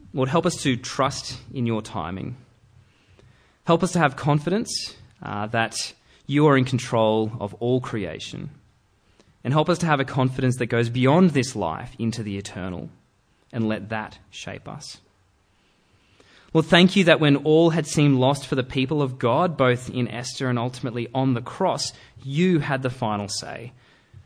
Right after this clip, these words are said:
And Lord, I pray that all of these truths would fuel our faith and strengthen us this week.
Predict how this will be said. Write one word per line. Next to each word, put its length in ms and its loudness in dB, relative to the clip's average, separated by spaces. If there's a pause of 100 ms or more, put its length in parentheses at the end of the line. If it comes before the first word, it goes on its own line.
(260)
And 120 2
Lord, 120 4
I 100 0
pray 260 -2
that 100 0
all 320 -2
of 60 -2
these 200 -2
truths 380 -6
would 120 -6
fuel 380 -2
our 120 -2
faith 400 -16
and 120 -10
strengthen 460 -6
us 160 -8
this 240 -14
week. 340 -18